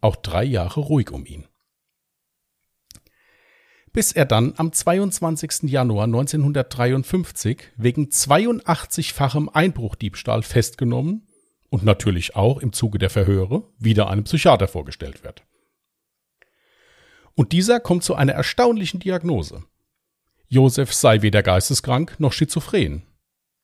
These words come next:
Vielmehr zeichnete sich für den Psychiater das Bild eines Berufsverbrechers,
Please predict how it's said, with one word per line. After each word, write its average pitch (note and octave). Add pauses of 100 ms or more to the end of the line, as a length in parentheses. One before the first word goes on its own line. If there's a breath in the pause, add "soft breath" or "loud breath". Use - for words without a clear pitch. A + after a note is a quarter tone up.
(600 soft breath)
Vielmehr E3+
zeichnete D#3+
sich D#3
für D#3+
den D3+
Psychiater B2+
das D#3
Bild B2
eines C#3+
Berufsverbrechers, A#2+